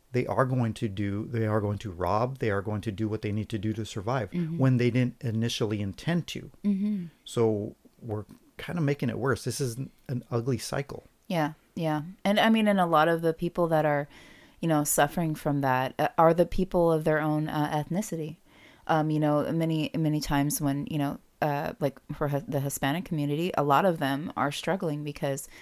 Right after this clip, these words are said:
Speaker 2: then you have more of these people coming in that, you know, and the source services can't be, you know, there's not enough. And then the ones that were already here, now they're,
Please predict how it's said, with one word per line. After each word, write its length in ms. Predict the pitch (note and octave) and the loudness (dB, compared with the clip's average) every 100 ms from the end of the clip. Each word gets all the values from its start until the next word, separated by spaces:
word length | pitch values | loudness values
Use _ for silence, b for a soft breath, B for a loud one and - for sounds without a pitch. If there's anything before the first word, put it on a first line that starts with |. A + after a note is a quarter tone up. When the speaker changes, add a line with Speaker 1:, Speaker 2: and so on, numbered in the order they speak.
| B B | B B
Speaker 2:
then 140 | D#3+ D#3+ | 0 2
you 120 | D#3+ | 2
have 240 | D3+ C#3+ | 2 2
more 180 | D3+ C#3+ | 2 0
of 100 | C#3+ | 0
these 180 | C#3+ C#3 | -4 -6
people 280 | - D3 D3+ | -6 -6 -6
coming 320 | - C#3 C#3 C#3+ | -4 -4 -4 -4
in 420 | D#3+ F3 D#3 D3 | -4 -2 -2 -2
that, 380 | C3 B2+ - B B B | 0 0 -4 B B B
you 80 | D#3 | 0
know, 120 | D3 | 2
and 220 | - C#3 | 2 0
the 60 | C#3 | 0
source 320 | - C#3+ D3 | 0 0 -2
services 640 | - D#3 C#3+ D#3 - D3 | -4 -2 0 -2 -4 -8
can't 380 | - D3 C#3 - | -4 -4 -2 -4
be, 340 | C#3+ C3+ C3 C3 _ _ | -4 -2 -4 -6 _ _
you 140 | - C3+ | -2 0
know, 100 | B2+ | 0
there's 160 | B2+ | 0
not 140 | C3+ B2+ | 0 -2
enough. 560 | C3+ F3 F3+ E3+ E3+ | 0 2 4 2 2
And 160 | D3+ D3 | 0 2
then 160 | D3 B B - | 0 B B -6
the 80 | E3+ | 0
ones 220 | E3 E3 | 2 2
that 120 | - | 2
were 180 | D3+ C#3+ | 2 2
already 280 | D3+ D3 C#3 | 2 0 -2
here, 520 | - F#3 G#3+ D3+ C#3+ | -4 0 0 0 0
now 280 | D3+ D#3+ E3+ | 0 0 2
they're, 240 | D#3+ D#3 | 2 2